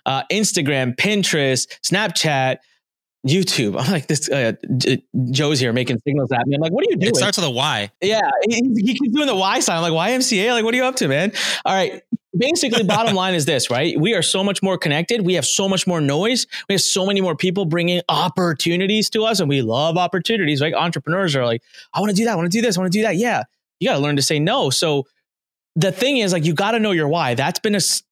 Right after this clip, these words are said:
Speaker 1: that's been a constant, but it's so hard.
Speaker 2: What's your, what's your why?
Speaker 1: My why, I have, I have two of 'em, all right? My first why is I wanna empower one million entrepreneurs to build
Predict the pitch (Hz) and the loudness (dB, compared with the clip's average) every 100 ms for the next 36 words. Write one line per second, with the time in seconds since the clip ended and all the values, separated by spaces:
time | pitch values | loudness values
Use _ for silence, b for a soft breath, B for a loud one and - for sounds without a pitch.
0 | _ 156 160 - 165 - - 214 202 - | _ -2 0 0 -2 -2 -2 0 0 0
1 | 104 - - _ _ _ _ _ _ _ | -4 -4 -14 _ _ _ _ _ _ _
2 | _ 165 165 - - - 196 147 - 165 | _ -2 0 0 0 0 0 -2 -2 -2
3 | 175 156 _ - 196 180 208 202 196 202 | -2 -2 _ 0 0 2 0 0 -2 0
4 | 190 131 101 - - 196 294 233 226 190 | 0 0 0 -2 -2 0 0 0 0 0
5 | - 175 190 156 170 170 131 - 208 196 | -2 -2 0 -2 -2 -2 -2 -2 -2 0
6 | 120 110 95 - 123 120 143 - 143 131 | 0 -4 -6 -6 -4 0 0 0 -2 -2
7 | - 208 214 165 156 160 143 135 151 139 | -2 -2 -2 0 0 0 0 0 0 -2
8 | - 147 143 127 139 147 151 151 135 127 | -2 0 0 0 0 0 0 0 0 0
9 | 160 - 196 127 120 180 - - _ B | -2 -2 -2 0 0 -2 -4 -8 _ B
10 | B - - 156 120 151 147 170 | B -10 -4 -2 0 0 0 0